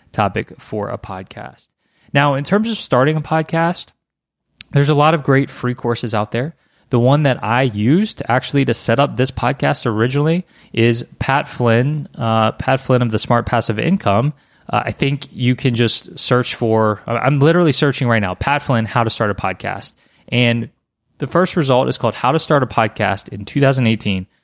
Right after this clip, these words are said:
Pat's complete step-by-step podcasting tutorial updated. So go through this. This is what I went through. It's completely free, and it walks you through all the steps to, I mean, everything. Selecting a microphone, where to upload your files,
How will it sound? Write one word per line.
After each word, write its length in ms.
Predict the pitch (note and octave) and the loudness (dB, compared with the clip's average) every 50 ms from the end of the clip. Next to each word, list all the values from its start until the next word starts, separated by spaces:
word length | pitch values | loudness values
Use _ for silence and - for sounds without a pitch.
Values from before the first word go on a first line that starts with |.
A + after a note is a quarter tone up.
| _ _ _ _ | _ _ _ _
Pat's 360 | - B2+ A2+ A2+ A#2 - - - _ | -2 0 0 0 0 -2 -8 -14 _
complete 640 | - - G#2 - - - D#3 D#3+ E3 - - - - | -12 -12 -10 -10 -2 0 2 2 2 0 -2 -6 -10
step-by-step 1000 | - - - C3+ C#3 C#3 - C#3 C#3+ C3+ - - - A#2 A#2 A#2 - - _ _ _ _ _ _ _ _ _ _ - | -10 -4 0 0 0 0 0 0 0 0 -2 0 2 2 2 2 0 -4 _ _ _ _ _ _ _ _ _ _ -4
podcasting 680 | - A#2+ A#2+ A#2 - - A2+ A2 G#2 - - A#2 G#2+ | 0 0 0 0 0 0 0 0 0 -2 -4 -6 -6
tutorial 540 | - G#2+ G2+ - G#2 F#2+ F#2 F#2+ G2 - - - | -6 -10 -10 -8 -8 -6 -6 -6 -8 -10 -8 -4
updated. 480 | A#2 A2 - - F#2+ F#2+ G2 F#2 - - _ _ _ _ _ _ _ _ _ | -4 -4 -2 -4 -6 -6 -6 -10 -14 -16 _ _ _ _ _ _ _ _ _
So 360 | - - C#3 C3 B2+ B2 B2 - | 0 2 4 4 4 2 0 0
go 180 | - C#3 E3 F#3+ | 2 2 2 2
through 280 | - - - E3+ C#3+ A#2 | 2 0 0 0 2 4
this. 200 | G#2+ G2+ G#2 - | 2 2 0 0
This 220 | - E3 F3 A3 | 0 0 0 2
is 100 | A3+ G3+ | 0 0
what 200 | F3 D3+ - - | 0 0 -2 -2
I 240 | - A#2+ B2 C3 C#3+ | -2 0 2 2 2
went 240 | C#3+ C#3+ D3 C3+ C3 | 2 0 -2 -2 -4
through. 240 | - G#2+ F#2 F#2+ G2+ | -4 -4 -4 -4 -4
It's 100 | G2+ - | -8 -6
completely 480 | - B2 G#2 - - C#3 D3 D3+ F#3 | -4 -6 -4 -2 -2 -2 0 0 -2
free, 420 | E3+ - - - A2+ G#2 G#2+ A2 A2+ - _ _ _ _ _ _ _ _ | -4 -4 -4 -2 -2 0 0 -2 -4 -8 _ _ _ _ _ _ _ _
and 500 | A#2+ A#2 A#2 A#2 A#2 A2+ A2+ A2+ A2 - - _ _ _ _ _ | -2 0 2 2 4 2 2 0 -2 -4 -8 _ _ _ _ _
it 120 | - B2 B2+ | 0 0 2
walks 300 | A#2+ C3 C#3+ D3+ - - | 4 4 2 2 2 0
you 60 | D3+ | 0
through 200 | - - C#3 G#2+ | 0 0 0 2
all 100 | A2+ B2+ | 2 2
the 80 | C#3 C#3+ | 2 0
steps 600 | - - A#2+ G#2+ A2+ B2 - - - - - - _ _ _ _ _ _ _ _ | -2 0 0 0 0 0 -2 -6 -8 -8 -10 -12 _ _ _ _ _ _ _ _
to, 800 | _ - - - A#2 A#2 A#2 A2+ A2+ A2+ A2 A2 A2 A2 A2 A#2 - | _ -8 -2 0 2 4 4 4 4 4 4 4 2 2 0 -2 -2
I 40 | A2+ | -2
mean, 160 | A#2+ C3 C3 | -2 0 2
everything. 540 | B2+ C#3 C#3+ C3+ - - G#2 F#2+ F#2+ G2 - | 2 2 2 2 0 -2 -6 -10 -10 -12 -12
Selecting 460 | - - - C3+ B2 B2 A#2 - C#3 C3+ | -10 -6 -2 0 0 0 0 2 0 2
a 40 | |
microphone, 720 | C3+ B2 A#2+ A#2 - A2 - - A#2 G#2+ G#2+ G#2+ G#2 G#2+ - | 2 2 2 2 0 -4 -2 0 2 2 4 2 2 0 -2
where 200 | G#2+ A2+ A#2+ B2+ | 0 0 2 2
to 80 | C3 | 2
upload 320 | A#2+ B2 A#2+ C3 B2+ B2+ A#2 | 2 0 0 0 0 0 0
your 100 | B2+ A#2+ | -2 -6
files, 800 | - - - G#2 G2+ G#2 G#2 G2+ G2+ G2+ G2 G2 F#2+ - - - | -4 -2 0 2 2 2 2 0 0 0 -2 -2 -4 -6 -10 -12